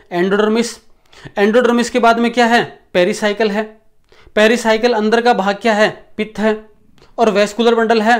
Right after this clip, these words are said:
वेस्कुलर बंडल में जाइलम और फ्लोएम है और कैम्बियम,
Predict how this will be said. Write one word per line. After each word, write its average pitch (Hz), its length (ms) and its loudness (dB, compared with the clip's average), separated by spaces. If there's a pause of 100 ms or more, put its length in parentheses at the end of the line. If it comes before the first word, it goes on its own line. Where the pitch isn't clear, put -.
वेस्कुलर 202 420 0
बंडल 190 300 -2
में 208 160 -2
जाइलम 180 420 -2
और 214 100 0
फ्लोएम 165 380 -8
है 254 280 0 (220)
और 220 260 2 (280)
कैम्बियम, 190 460 0